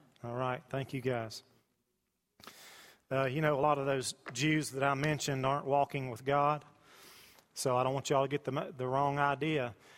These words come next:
God is an incredibly good Father.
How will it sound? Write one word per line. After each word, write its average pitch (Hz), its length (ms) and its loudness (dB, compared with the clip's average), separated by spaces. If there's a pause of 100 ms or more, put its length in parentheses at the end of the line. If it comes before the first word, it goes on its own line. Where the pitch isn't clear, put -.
(220)
God 151 420 6
is 131 180 -2
an 127 120 -4
incredibly 127 760 -2
good 131 600 0
Father. 131 580 0